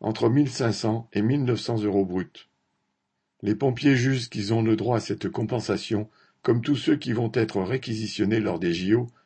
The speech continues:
et privés de leurs vacances. Mais au-delà de cette revendication, comme de nombreux salariés,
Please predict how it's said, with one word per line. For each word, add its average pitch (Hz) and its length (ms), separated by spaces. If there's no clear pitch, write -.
et 95 100
privés 117 320
de 110 100
leurs 104 180
vacances. 98 600
Mais 90 100
au-delà 107 360
de 107 120
cette 104 240
revendication, 104 880
comme 127 220
de 120 100
nombreux 143 320
salariés, 120 640